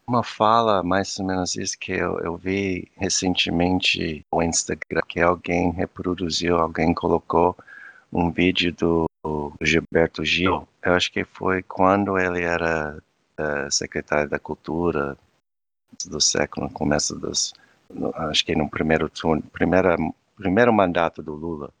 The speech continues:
E é, eu acho que é nessa época, mas não importa. Que ele fala que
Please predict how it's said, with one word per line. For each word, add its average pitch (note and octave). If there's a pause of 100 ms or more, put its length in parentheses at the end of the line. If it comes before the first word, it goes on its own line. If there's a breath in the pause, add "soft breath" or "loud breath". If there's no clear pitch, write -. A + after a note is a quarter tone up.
(140)
E G2+
é, A2+ (260)
eu G#2
acho G#2+
que A2
é G2+
nessa F#2
época, - (100)
mas E2
não F2
importa. E2
Que -
ele G#2
fala C3
que A#2